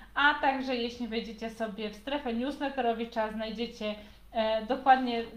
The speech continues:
tę, tą, tą pełną kartę pracy do, e, przejścia samodzielnie, a także sporo innych narzędzi, które tam się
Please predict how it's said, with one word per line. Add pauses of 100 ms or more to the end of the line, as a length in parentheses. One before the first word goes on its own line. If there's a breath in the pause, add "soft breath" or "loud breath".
(140)
tę, (180)
tą,
tą
pełną
kartę
pracy
do,
e,
przejścia
samodzielnie, (460 loud breath)
a
także
sporo
innych
narzędzi,
które
tam
się